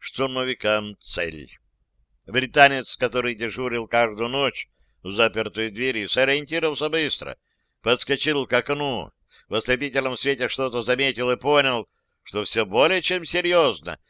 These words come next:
и штурмовая группа будет на балконе уже через несколько секунд.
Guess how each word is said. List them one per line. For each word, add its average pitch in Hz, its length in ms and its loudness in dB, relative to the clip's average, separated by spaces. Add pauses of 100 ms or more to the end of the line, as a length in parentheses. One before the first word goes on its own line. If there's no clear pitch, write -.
(160)
и 107 140 -6
штурмовая 120 680 2
группа 123 300 -2
будет 120 300 -4
на 120 80 0
балконе 117 480 0
уже 123 200 0
через 113 280 -6
несколько 123 560 -4
секунд. 135 500 -4